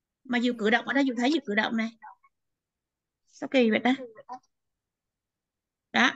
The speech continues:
Speaker 1: đó là Diệu giới thiệu về cái máy, à, mười chín triệu năm trăm. Nếu mà chắc anh chỗ, anh Tí, anh Sáng và anh Dương thì sẽ cung cấp cái thông tin và cái hình ảnh máy cho các bạn ha. Còn máy năm mươi chín, Gin ơi, Gin bà nhờ Gin gọi gì đắt cho bà với Gin ơi. Còn cái máy năm mươi chín triệu á,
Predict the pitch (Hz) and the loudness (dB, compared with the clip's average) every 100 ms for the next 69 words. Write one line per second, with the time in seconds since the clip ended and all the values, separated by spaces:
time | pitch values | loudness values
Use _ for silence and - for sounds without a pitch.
0 | - 247 294 214 190 240 262 196 196 190 | 0 2 4 2 2 2 0 2 0 0
1 | 262 240 220 247 311 330 262 240 233 226 | 0 2 4 4 4 4 2 2 2 2
2 | 202 233 285 - 233 240 240 233 220 240 | 0 0 -2 0 -2 0 0 0 0 0
3 | 285 208 - - - - 254 233 240 247 | 2 0 -2 -18 -10 -4 -4 -2 -4 -2
4 | 269 254 262 226 240 320 247 240 247 233 | 0 0 0 0 0 0 0 0 0 -2
5 | 196 - 185 262 254 339 311 269 247 247 | -6 -10 -6 -4 -4 -4 -6 0 0 2
6 | 226 214 240 254 165 165 165 185 247 - | 0 0 0 0 0 -2 -2 -4 -6 -12
7 | - 240 262 269 220 180 233 247 _ _ | -6 -4 0 2 2 2 0 0 _ _
8 | _ - _ _ _ 214 202 196 226 285 | _ -20 _ _ _ 0 2 4 4 6
9 | 269 254 254 254 277 _ - _ _ _ | 6 6 4 0 -2 _ -20 _ _ _
10 | _ _ - 277 311 311 311 285 247 254 | _ _ -6 2 4 4 4 2 2 2
11 | 254 285 285 220 262 - 262 240 269 285 | 2 2 -2 0 -2 -2 -4 -4 -4 0
12 | 285 269 220 _ _ _ _ _ 220 214 | 2 2 -2 _ _ _ _ _ -6 -4
13 | 262 254 294 269 262 254 247 277 277 208 | -2 -2 0 2 0 0 -4 -2 -4 -4
14 | 226 - | -8 -10